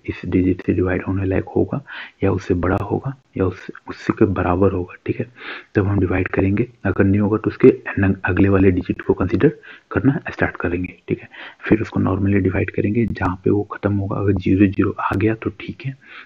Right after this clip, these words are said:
अगर ज़ीरो ज़ीरो नहीं आता है तो पॉइंट वहाँ पर बैठाकर and हम क्या करेंगे, ज़ीरो यहाँ पर जैसे normal division में हम करते हैं वैसे हम करेंगे, ठीक है। And इस चीज़ को मैंने यहाँ पर proof भी कर दिया, तो I hope कि आपको बाइनरी division कैसे करते हैं ये आपको clear हो गया होगा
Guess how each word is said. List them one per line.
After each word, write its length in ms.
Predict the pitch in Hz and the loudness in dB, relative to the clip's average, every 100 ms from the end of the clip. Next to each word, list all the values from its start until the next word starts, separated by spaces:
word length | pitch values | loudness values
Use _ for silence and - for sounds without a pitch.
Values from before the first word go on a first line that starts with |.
| - | 0
अगर 140 | 98 95 | 4 4
ज़ीरो 280 | 95 98 | 4 4
ज़ीरो 240 | 95 98 98 | 2 0 0
नहीं 240 | 92 98 | 0 0
आता 200 | 95 98 | 0 -2
है 40 | 110 | -4
तो 120 | - | -6
पॉइंट 300 | - 95 98 - _ - | -2 -2 -2 -8 _ -6
वहाँ 140 | 95 | -2
पर 120 | 101 | 0
बैठाकर 400 | 90 82 101 98 - - | 0 0 -2 -2 -2 -2
and 120 | 95 | -2
हम 120 | 92 | -2
क्या 180 | 92 92 | -4 -4
करेंगे, 320 | - 98 123 175 - - - - | -2 -2 -2 -4 -10 -18 -10 -6
ज़ीरो 280 | - 98 120 - - _ - | 0 4 4 2 -14 _ 0
यहाँ 80 | 95 | 2
पर 180 | - - | 2 2
जैसे 280 | 101 92 | 0 0
normal 340 | 101 92 98 95 | 0 2 2 4
division 280 | 92 90 98 | 4 4 2
में 80 | |
हम 80 | 98 | 0
करते 260 | 92 - 123 | -4 0 4
हैं 80 | 127 | 4
वैसे 200 | 113 110 | 4 0
हम 80 | |
करेंगे, 360 | 95 82 80 - - | 0 -2 -4 -8 -8
ठीक 140 | - | -4
है। 80 | 139 - - - - | -4 -8 -20 -12 -2
And 100 | 101 - | 2 2
इस 140 | - | 2
चीज़ 160 | 104 - | 0 2
को 80 | |
मैंने 140 | 98 95 | 0 2
यहाँ 100 | 98 | 0
पर 60 | |
proof 260 | 113 - 92 | -2 -2 -4
भी 60 | 95 | -6
कर 120 | - | -6
दिया, 200 | - - | -6 -8
तो 160 | - 95 | -2 2
I 140 | 95 | 2
hope 260 | - 104 - | 2 -2 -2
कि 80 | - | -2
आपको 340 | 98 98 - | -2 -2 -4
बाइनरी 320 | 95 92 92 95 | -2 0 2 4
division 400 | 95 92 92 95 | 4 2 0 -2
कैसे 300 | 90 - - | -4 -4 -4
करते 280 | 110 - | -6 -6
हैं 500 | - - - - - | -8 -8 -16 -12 -2
ये 60 | 98 | 0
आपको 240 | 101 101 | 0 0
clear 340 | 98 - 92 101 | -2 0 0 0
हो 140 | 98 | -2
गया 160 | 92 95 | -4 -4
होगा 260 | 90 - | -4 -8